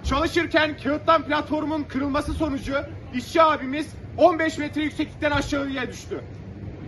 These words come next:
Bilinci açık olması bizim bu olaydaki tek tesellimiz oldu. Kampüsümüzde Gül Hastanesi olmasına rağmen ambulans otuz dakika kadar gelmedi. Herhangi bir il sağlığı güvenliği ekibi yoktu.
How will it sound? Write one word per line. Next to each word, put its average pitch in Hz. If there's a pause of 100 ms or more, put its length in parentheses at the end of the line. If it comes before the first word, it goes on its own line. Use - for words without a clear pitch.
(180)
Bilinci 302
açık 302
olması 302 (260)
bizim 277
bu 320
olaydaki 294
tek 294
tesellimiz 247
oldu. 170 (1120)
Kampüsümüzde 294
Gül 320
Hastanesi 320
olmasına 302
rağmen 285 (280)
ambulans 302 (120)
otuz 262
dakika 285
kadar 262
gelmedi. 226 (920)
Herhangi 311
bir 311
il 311
sağlığı 294
güvenliği 294
ekibi 262
yoktu. 247